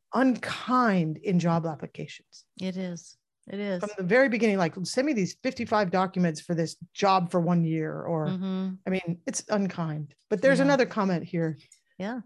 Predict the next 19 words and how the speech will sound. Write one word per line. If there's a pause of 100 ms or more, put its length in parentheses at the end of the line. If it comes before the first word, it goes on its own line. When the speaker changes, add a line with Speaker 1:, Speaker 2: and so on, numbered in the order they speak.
Speaker 1:
that
says, (500)
"My
fear
regarding
leaving
academia
is
that
academia
has
naturalized
certain
explo-, (120)
exploitive, (280)
exploitative,"
boy,
I
can